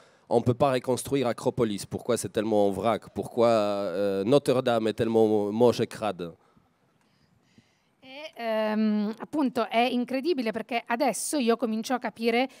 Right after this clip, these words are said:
Speaker 2: meglio i miei amici cinesi che quando vengono in Europa si chiedono: "Ma perché non possiamo ricostruire Raco-, l'Acropoli? Perché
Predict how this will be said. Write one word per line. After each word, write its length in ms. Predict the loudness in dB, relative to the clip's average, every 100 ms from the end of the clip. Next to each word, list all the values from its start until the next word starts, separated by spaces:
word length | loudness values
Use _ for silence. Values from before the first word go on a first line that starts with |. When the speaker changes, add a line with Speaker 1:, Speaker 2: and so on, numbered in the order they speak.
| -14
Speaker 2:
meglio 680 | -6 -2 -2 -2 2 4 4 2 -8
i 80 | -6
miei 140 | -4
amici 260 | -6 -8 -10
cinesi 400 | -8 -6 -6 -10
che 140 | -12
quando 240 | -10 -2
vengono 320 | -2 0 0 -2
in 100 | -2
Europa 360 | 2 4 4
si 160 | 0 -4
chiedono: 340 | -2 0 -2
"Ma 100 | -4
perché 380 | -6 -8 -2 -2
non 220 | -2 -6
possiamo 340 | -8 -6 -4 -4
ricostruire 580 | -4 -8 -4 0 0
Raco-, 300 | 0 -2 -6 -6
l'Acropoli? 600 | -4 -2 0 -2 -2 -6
Perché 380 | -6 2 4